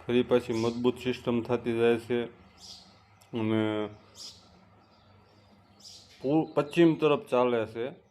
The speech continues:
ફરી ઉત્તર તરફ જાય છે અને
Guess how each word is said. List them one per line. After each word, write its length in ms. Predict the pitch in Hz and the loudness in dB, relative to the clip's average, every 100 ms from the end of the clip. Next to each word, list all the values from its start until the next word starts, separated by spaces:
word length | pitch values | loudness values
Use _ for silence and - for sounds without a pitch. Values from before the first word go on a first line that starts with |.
| _ _ _ _ - - _ _ _ _ _ - - | _ _ _ _ -20 -20 _ _ _ _ _ -12 -2
ફરી 180 | 120 | 2
ઉત્તર 340 | 123 120 120 123 | 4 4 2 0
તરફ 340 | - 120 117 | 2 0 2
જાય 220 | 110 120 | 4 2
છે 220 | 117 123 120 | 2 -6 -6
અને 640 | 113 107 107 107 107 | -8 -8 -6 -6 -6